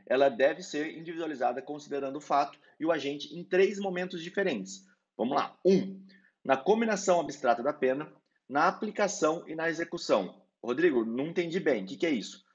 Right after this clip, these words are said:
Combinação abstrata da pena, legislador. Imagina que o legislador vai fazer uma pena, o nosso Congresso Nacional, os nossos deputados, nossos senadores e assim por diante. O presidente vai sancionar uma lei nova, como saiu, ah, agora, recentemente,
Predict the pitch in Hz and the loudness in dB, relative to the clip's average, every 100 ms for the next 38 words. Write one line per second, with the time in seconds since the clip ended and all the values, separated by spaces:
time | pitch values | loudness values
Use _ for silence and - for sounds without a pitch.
0 | _ - 190 196 190 214 196 - 175 156 | _ -4 -2 -2 -2 -2 -4 0 0 2
1 | 143 180 180 147 165 165 180 180 123 87 | 0 2 0 2 0 2 2 4 2 0
2 | - _ 143 156 147 190 190 180 175 165 | -8 _ -6 -2 0 -2 0 2 4 2
3 | 165 160 165 165 175 147 170 175 147 117 | 0 2 2 4 2 2 2 2 2 0
4 | 120 - 131 120 120 135 - 190 156 143 | -2 -6 -4 -4 -4 -8 -6 -2 4 4
5 | 117 110 113 131 143 143 117 107 101 - | 4 -2 -2 -4 -2 -2 0 -2 -4 -6
6 | 120 117 113 113 104 104 - 127 127 139 | -6 -4 -2 0 -2 -8 -10 0 0 0
7 | - _ - _ - 98 117 113 113 107 | -8 _ -20 _ -2 2 6 6 6 6
8 | 107 110 110 151 147 147 151 135 147 143 | 4 4 0 2 6 4 4 2 2 4
9 | 131 143 160 _ _ - 143 156 151 135 | 4 2 -4 _ _ -4 -4 -2 0 4
10 | 147 156 - 113 113 107 104 98 131 131 | 4 2 -2 0 2 2 0 2 2 2
11 | 120 123 - _ _ _ - 113 123 113 | 0 -2 -4 _ _ _ -16 -12 -10 -8
12 | 107 117 117 | -6 -4 -4